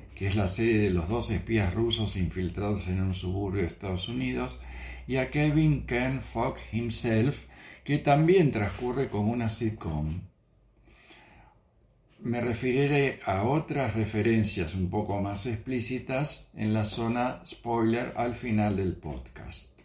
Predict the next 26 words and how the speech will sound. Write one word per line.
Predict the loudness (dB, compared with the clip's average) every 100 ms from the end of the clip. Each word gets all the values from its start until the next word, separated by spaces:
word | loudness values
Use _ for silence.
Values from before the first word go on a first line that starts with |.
| _ _ _ _ _ -16 -14 -14 -18 -16 -18 -16 -4
WandaVision | 2 4 4 6 6 4 0 -2
es | -4 -2
otra | -2 -2 -4
serie | 0 4 6 6 4
que, | 2 0
como | 0 0 2
el | 2
bebé, | 2 4 4 4 4 0 -10 -20 _
va | -2 2 4
mostrando | 4 0 -4 -4 -2 2 4 4 2
sus | -4 -10 -12
cartas | -4 -2 -2 -2 -4 -4 -6 -4
a | -2
medida | 0 0 0 0 0 0 -2 -2
que | -4
pasan | 0 -2 0 0 0
los | -2
capítulos. | -6 -8 -8 -10 -8 -8 -8 -10 -14 -20 _ -20 -20 -20 -20 -6
Obviamente, | 4 6 6 4 4 2 0 0
el | 0
espectador | 0 -2 -8 -6 -4 -4
sospecha | -4 -8 -6 -2 -2 0 -4 -2
que |
hay | 0 0 0 -2
gato | 0 0 0
encerrado, | 0 0 0 2 2 2 0 -2